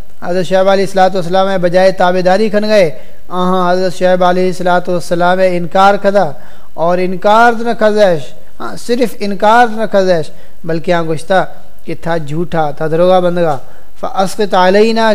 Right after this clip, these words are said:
کسفا من السماء ان كنت من الصادقین۔" حضرت شعیب علیہ الصلوۃ والسلام قومہ گشتہ کہ اے شعیب، اگر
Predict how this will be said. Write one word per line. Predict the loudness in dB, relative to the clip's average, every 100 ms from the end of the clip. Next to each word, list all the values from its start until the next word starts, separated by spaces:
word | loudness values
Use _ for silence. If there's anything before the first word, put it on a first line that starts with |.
| 0
کسفا | 0 0 0 0
من | 0 0
السماء | 0 2 2 2
ان | 2 -2 -4
كنت | -4 -2
من | -2 -2
الصادقین۔" | 0 2 2 2 0 0 0 -4 -4 -6 -6 -6 -6 -2
حضرت | 0 2 0
شعیب | 2 2 4
علیہ | 2
الصلوۃ | 0 0 0
والسلام | 0 -2 0 0 0
قومہ | 0 0 0
گشتہ | 0 2 2 2 -4 -6 -6
کہ | -2
اے | 2 2
شعیب، | 2 2 2 0 -4 -6 -6 -6 -6 -6 -2
اگر | 0 2 2